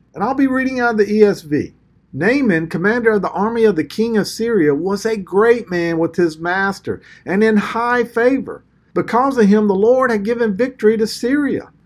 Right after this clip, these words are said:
He was a mighty man of valor, but he was a leper." So let's just stop right there at verse one for now.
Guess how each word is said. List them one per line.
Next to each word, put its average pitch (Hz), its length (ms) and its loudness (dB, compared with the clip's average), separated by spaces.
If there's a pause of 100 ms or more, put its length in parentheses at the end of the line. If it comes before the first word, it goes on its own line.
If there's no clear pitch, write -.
(260)
He 214 160 4
was 208 280 8
a 196 160 6
mighty 214 500 0
man 202 340 4
of 185 160 -2
valor, 180 520 -2 (160)
but 143 160 4
he 185 320 2
was 170 240 2
a 156 80 4
leper." 139 600 2 (120)
So 202 120 0
let's 285 200 2
just 277 220 0
stop 220 340 0
right 190 200 2
there 180 240 0
at 135 80 -4
verse 156 240 0
one 147 240 -2
for 131 140 -8
now. 98 300 -8